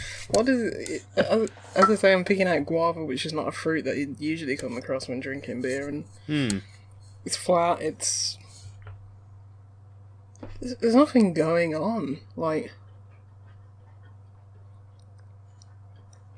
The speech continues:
Speaker 1: if I was, I mean, I don't know what Matthew McConaughey, what his signature beer would taste like.
Speaker 2: Mud.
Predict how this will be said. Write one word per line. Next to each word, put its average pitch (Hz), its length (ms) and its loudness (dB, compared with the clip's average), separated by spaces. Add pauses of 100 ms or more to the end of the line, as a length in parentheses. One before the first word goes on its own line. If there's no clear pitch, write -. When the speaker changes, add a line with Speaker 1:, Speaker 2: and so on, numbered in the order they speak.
(120)
Speaker 1:
if - 100 -4
I 233 140 8
was, 233 180 8 (380)
I 214 60 2
mean, 220 420 4
I 202 140 4
don't 208 180 6
know 202 100 2
what 196 160 4
Matthew 180 380 -2
McConaughey, 170 800 -2 (2250)
what 165 460 2
his 170 240 2 (460)
signature 175 720 2
beer 170 280 -2
would 175 140 -6
taste 190 360 -4
like. - 360 -8 (920)
Speaker 2:
Mud. 110 440 0